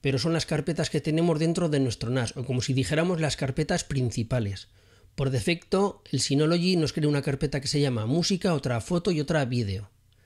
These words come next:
Podemos crear una que se llame datos, otra que se llame multimedia. Ya dependiendo de las necesidades de cada uno, crearemos las carpetas que nos hagan falta. Yo voy a crear una carpeta que se llama multimedia porque me gusta tener siempre todo bien ordenado.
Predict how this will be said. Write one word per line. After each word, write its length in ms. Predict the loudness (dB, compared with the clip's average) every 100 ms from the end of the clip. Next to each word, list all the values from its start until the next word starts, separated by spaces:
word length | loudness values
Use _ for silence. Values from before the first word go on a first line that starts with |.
| _ -20 -4
Podemos 340 | 0 2 2
crear 300 | 0 2 2
una 160 | 2 -2
que 80 | -2
se 140 | -2
llame 320 | 0 0 0
datos, 520 | 0 0 0 -2 -4 -16 _ _ _ -6
otra 280 | -4 -4
que 80 | -2
se 140 | 0 0
llame 220 | 2 0
multimedia. 800 | 0 -2 0 0 2 0 -2 -8 _ _ _ _ -2
Ya 160 | 0
dependiendo 520 | 2 2 2 2 4 2
de 80 |
las 160 | 2 0
necesidades 640 | -2 -2 -2 0 2 0 0
de 100 | -2
cada 260 | 0 2
uno, 380 | 2 2 0 -2
crearemos 420 | -2 0 2 2
las 140 | 0 -2
carpetas 420 | -4 -4 -4 -2
que 80 | -2
nos 140 | 0
hagan 260 | 0 0 -2
falta. 440 | 0 -4 -6 -12 _ -20 _ _ -20 -20 -2
Yo 120 | 2
voy 100 | 4
a 100 | 4
crear 200 | 2 2
una 180 | 2 2
carpeta 480 | 0 0 0 0 0
que 80 | 0
se 160 | 0
llama 220 | 2 2
multimedia 760 | 0 -2 -2 0 2 2 0 0 -6
porque 220 | -6 0
me 100 | 2
gusta 280 | 0 0 0
tener 300 | 2 2 2
siempre 300 | 0 0 0
todo 280 | 2 2 2
bien 160 | 2
ordenado. 560 | 0 0 0 -2 -6 -12